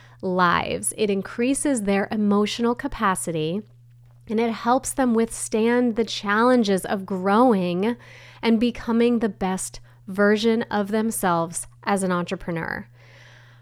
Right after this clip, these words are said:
I also want to highlight that this work specifically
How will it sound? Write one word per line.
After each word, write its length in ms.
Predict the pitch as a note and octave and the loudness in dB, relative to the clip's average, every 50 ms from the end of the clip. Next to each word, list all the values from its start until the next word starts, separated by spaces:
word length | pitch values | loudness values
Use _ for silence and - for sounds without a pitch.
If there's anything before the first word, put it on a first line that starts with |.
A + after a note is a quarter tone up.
| - - - - - - - | -20 -20 -20 -20 -10 -2 0
I 120 | A3+ A#3 - | 0 2 2
also 380 | - A#3 B3+ C#4 - - D#4+ | 2 0 0 0 2 2 2
want 220 | D4+ C#4+ C#4+ C4+ - | 2 4 2 2 0
to 100 | B3 A3+ | -2 -6
highlight 580 | - - A#3 G#3+ G#3 G#3 G#3 G3+ G#3 G#3 - | -4 -4 -2 -2 0 0 0 0 -2 -2 -4
that 280 | - G#3+ - - G3 - | -6 -6 -6 -8 -6 -4
this 460 | A3+ A3+ B3+ C4+ - - - - - - - - - | -2 -2 -2 -2 -4 -8 -10 -10 -12 -16 -20 -18 -10
work 380 | - F#3+ F#3+ F#3+ F#3+ F#3 F#3 - | -6 -2 0 0 0 -2 -4 -8
specifically 1160 | - - - - - F#3+ F3+ - - F3+ F3 - E3+ - - - - - - - - - | -8 -8 -6 -4 -4 -4 -2 -2 -4 -4 -4 -6 -8 -8 -8 -10 -10 -8 -10 -12 -12 -14